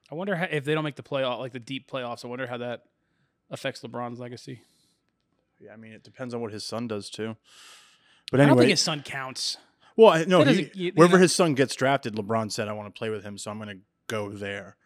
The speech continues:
Speaker 2: So
Speaker 1: Oh, so yeah.
Speaker 2: Yeah, I know. But anyway,
Speaker 1: To, to
Speaker 2: um,
Speaker 1: ru-, you know what?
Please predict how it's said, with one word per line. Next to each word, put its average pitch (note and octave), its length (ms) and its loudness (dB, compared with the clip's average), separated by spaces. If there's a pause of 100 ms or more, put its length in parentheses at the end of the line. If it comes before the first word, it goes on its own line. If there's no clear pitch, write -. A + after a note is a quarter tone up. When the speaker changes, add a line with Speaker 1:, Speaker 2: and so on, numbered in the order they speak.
(360)
Speaker 2:
So G2+ 380 -14 (260)
Speaker 1:
Oh, C#3 100 -18
so - 200 -18
yeah. A2+ 220 -18 (320)
Speaker 2:
Yeah, F#2+ 240 -10
I F#2 40 -10
know. F#2 160 -16 (540)
But C3 80 2
anyway, A2+ 360 0
Speaker 1:
To, - 20 -4
to B2 220 4
Speaker 2:
um, A#2 100 0
Speaker 1:
ru-, A3 200 0
you A3 60 -2
know A#3 100 0
what? B3+ 240 -4